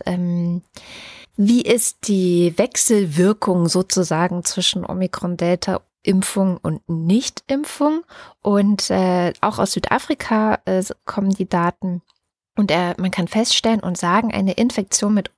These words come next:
der Omikron-Variante verstärkt, also quasi boostert neutralisierende Antikörper gegen Omikron und Delta.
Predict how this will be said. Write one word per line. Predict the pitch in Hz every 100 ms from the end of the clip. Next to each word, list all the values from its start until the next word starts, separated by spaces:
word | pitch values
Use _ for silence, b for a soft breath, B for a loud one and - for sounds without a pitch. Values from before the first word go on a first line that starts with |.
| _ -
der | 170 -
Omikron-Variante | 170 262 339 - - 247 214 214 208 196 202 208 -
verstärkt, | - - 180 - - 165 214 - -
also | 165
quasi | - - 160
boostert | 196 202 220 - 240 233
neutralisierende | 196 190 196 - 190 196 196 202 196 180
Antikörper | - 214 220 - - - 180
gegen | - 196 196 185
Omikron | - 180 190 - - 175 -
und | 180 175 - _
Delta. | 175 185 202 - 170